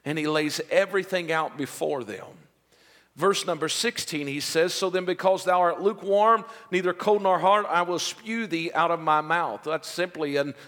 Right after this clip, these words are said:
a nice way of saying, "I will vomit you out of my mouth." Because he's simply saying there is some things that are just not acceptable. There's some things I just can't receive.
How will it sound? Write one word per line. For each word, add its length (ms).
a 80
nice 420
way 180
of 120
saying, 340
"I 160
will 180
vomit 560
you 340
out 200
of 180
my 180
mouth." 580
Because 340
he's 140
simply 380
saying 380
there 200
is 140
some 400
things 500
that 160
are 80
just 400
not 200
acceptable. 1040
There's 180
some 220
things 300
I 120
just 300
can't 260
receive. 1120